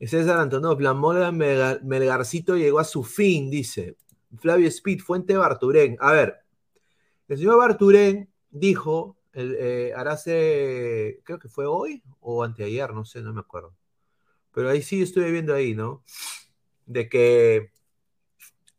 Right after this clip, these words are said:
eh, de que Galese es Leicester City, ¿no?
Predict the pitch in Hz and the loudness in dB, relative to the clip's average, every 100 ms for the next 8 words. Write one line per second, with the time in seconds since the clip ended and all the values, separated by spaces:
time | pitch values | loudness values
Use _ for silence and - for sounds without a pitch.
0 | _ _ 110 113 113 101 95 101 104 92 | _ _ -6 -4 -2 -4 -6 -10 -12 -14
1 | 95 101 _ _ _ _ _ _ _ _ | -20 -20 _ _ _ _ _ _ _ _
2 | _ _ _ _ _ _ _ _ _ 131 | _ _ _ _ _ _ _ _ _ -2
3 | 147 131 143 180 185 160 170 175 151 - | 0 2 2 0 -2 -2 -2 -6 -10 -6
4 | 156 113 107 127 196 | -4 -4 -6 -8 -10